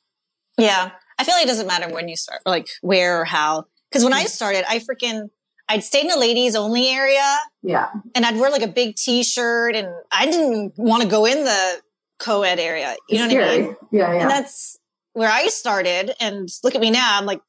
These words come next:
Speaker 1: wearing, I'm, like, half naked on my Instagram. So.
Speaker 2: Wow. You look incredible, to be fair. I think
Speaker 1: Oh.
Speaker 2: that's exactly how you should be. How old were you when you started training?
Speaker 1: Uh,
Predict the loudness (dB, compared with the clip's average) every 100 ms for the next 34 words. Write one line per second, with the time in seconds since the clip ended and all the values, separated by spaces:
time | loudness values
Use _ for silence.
0 | -12 -4 -2 -2 -4 -4 -4 -2 -2 -2
1 | -2 -4 -4 -4 -4 -4 -4 -4 -2 -2
2 | -4 -14 -14 -12 -14 -18 _ 0 2 2
3 | 0 -2 -8 _ _ -2 2 4 2 2
4 | 0 2 2 2 0 -2 -4 -2 0 2
5 | 0 0 0 2 2 2 0 0 0 2
6 | 2 2 2 2 0 0 -2 -8 -2 2
7 | 2 2 2 2 4 2 2 0 0 -2
8 | -8 -8 -6 -6 -8 -12 -20 -16 -12 -12
9 | -14 _ 0 2 2